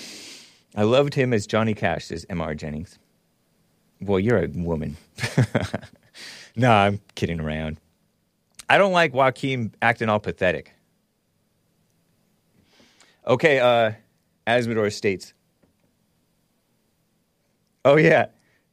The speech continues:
People never mention the good things Hitler did." Well, they do, but they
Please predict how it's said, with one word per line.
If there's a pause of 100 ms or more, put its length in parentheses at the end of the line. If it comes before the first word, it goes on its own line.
(120)
People
never
mention
the
good
things
Hitler
did." (520)
Well,
they
do,
but
they